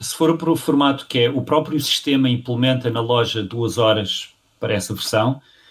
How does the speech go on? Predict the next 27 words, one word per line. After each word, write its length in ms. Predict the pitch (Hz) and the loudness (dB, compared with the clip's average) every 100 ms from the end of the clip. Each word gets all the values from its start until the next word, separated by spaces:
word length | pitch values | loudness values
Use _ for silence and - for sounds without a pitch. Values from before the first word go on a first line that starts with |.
| - - | -14 -6
então 240 | 113 135 | -2 0
tu 80 | 139 | 2
não 80 | 139 | 0
tens 120 | 143 | 0
de 40 | |
estar 160 | - 131 | 2 2
a 40 | |
fazer 300 | 127 139 113 | 2 -2 0
o 40 | 131 | -2
que 80 | - | 0
se 60 | |
chama 180 | 139 127 | 0 2
o 80 | 131 | 2
S 160 | 123 | -2
Q 160 | - 127 | 0 2
U, 260 | 120 131 131 | 2 2 0
que 100 | 131 | -2
é 80 | 120 | 0
tens 200 | 143 135 | 0 -2
de 40 | |
estar 180 | - 127 | 0 0
a 80 | 123 | 0
criar 520 | 131 127 143 156 143 | 0 2 2 4 2
uma 180 | 127 120 | 2 0
segunda, 520 | - 127 120 113 110 | -2 -4 0 0 -2
um 100 | 123 | -4
segundo, 340 | - 123 107 | -4 -2 -2